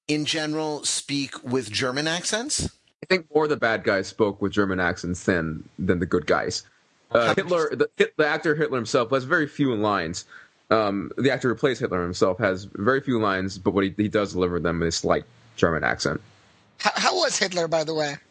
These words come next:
Speaker 2: He's portrayed as not as, like, a railing madman. He's kind of tottering.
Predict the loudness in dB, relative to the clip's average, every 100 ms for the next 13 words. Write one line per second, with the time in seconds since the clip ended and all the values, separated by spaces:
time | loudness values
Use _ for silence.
0 | _ _ _ _ _ -20 0 0 2 -2
1 | 0 0 2 0 2 0 2 2 2 0
2 | 0 0 0 2 2 2 0 0 0 0
3 | 0 0 0 0 -4 -10 -20 _ -4 -2
4 | 2 2 2 0 -2 -18 _ _ _ -10
5 | 0 2 2 0 0 -2 -2